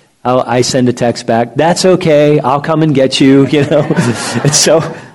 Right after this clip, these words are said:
I get there. I mean, I'm totally exhausted. And there's, like, I don't know, about ten dads, no moms, all dads,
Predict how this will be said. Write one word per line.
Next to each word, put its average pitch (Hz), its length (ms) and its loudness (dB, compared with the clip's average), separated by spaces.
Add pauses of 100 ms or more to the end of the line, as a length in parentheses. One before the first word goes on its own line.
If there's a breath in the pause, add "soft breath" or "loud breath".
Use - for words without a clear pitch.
I 175 160 0
get 202 340 0
there. 135 320 2
I 143 100 -2
mean, 151 160 2
I'm 175 300 -2
totally 185 380 2
exhausted. 135 680 0 (300 loud breath)
And 139 140 0
there's, 190 260 2
like, 151 420 0 (300 soft breath)
I - 100 -2
don't 139 120 2
know, 113 120 2
about 123 280 -2
ten 160 420 0
dads, 113 680 -2 (300)
no 156 120 0
moms, 135 540 -2 (200)
all 127 140 0
dads, 120 560 -2